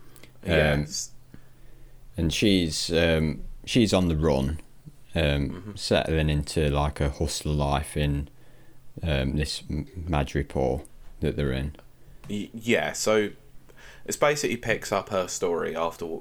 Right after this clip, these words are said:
Speaker 2: after the events of Civil War, where she actually steals Captain America's shield back and Sam's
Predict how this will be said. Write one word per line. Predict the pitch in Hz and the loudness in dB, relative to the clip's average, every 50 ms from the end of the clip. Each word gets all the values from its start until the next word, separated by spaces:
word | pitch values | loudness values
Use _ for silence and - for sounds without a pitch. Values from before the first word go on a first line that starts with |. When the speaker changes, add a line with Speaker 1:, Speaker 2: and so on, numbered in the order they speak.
| - - | -4 0
Speaker 2:
after | 90 90 87 - - 82 | 0 0 0 -2 -4 -6
the | 82 | -4
events | 80 82 82 80 76 - | -2 -2 -2 -2 -2 -4
of | - - | -6 -8
Civil | - - 87 80 85 82 | -6 -4 -4 -4 -4 -6
War, | 76 82 85 80 80 82 80 | -6 -2 -2 -2 -2 -2 -4
where | 80 78 78 78 78 | -4 -2 -2 -4 -4
she | - - 82 82 78 | -6 -8 -6 -8 -6
actually | - 85 82 - - - 80 | -6 -6 -8 -8 -10 -10 -6
steals | - - - - 78 76 76 - | -6 -6 -4 -4 -4 -4 -6 -8
Captain | - - - 78 71 - - | -10 -8 -8 -8 -8 -8 -10
America's | 80 78 78 80 82 - - - | -8 -8 -8 -8 -8 -10 -8 -6
shield | - - - 82 82 82 78 - | -4 -4 -2 -2 -2 -4 -4 -8
back | - 80 73 71 - - | -8 -6 -6 -6 -6 -4
and | - 85 85 85 80 | -4 -4 -2 -2 -2
Sam's | - - 92 85 85 82 82 80 - - - | -2 0 2 2 0 0 -4 -4 -4 -4 -6